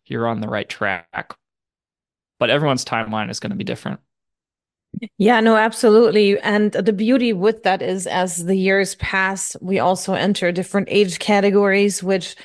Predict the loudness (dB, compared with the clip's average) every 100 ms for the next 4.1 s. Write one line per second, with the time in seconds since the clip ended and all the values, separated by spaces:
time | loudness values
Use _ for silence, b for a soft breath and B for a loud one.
0 | B B B 0 4 6 6 4 0 2
1 | 2 4 2 2 2 2 2 0 -4 0
2 | 2 2 0 -2 -4 0 2 2 2 0
3 | 0 -4 -2 -6 -2 2 2 2 2 0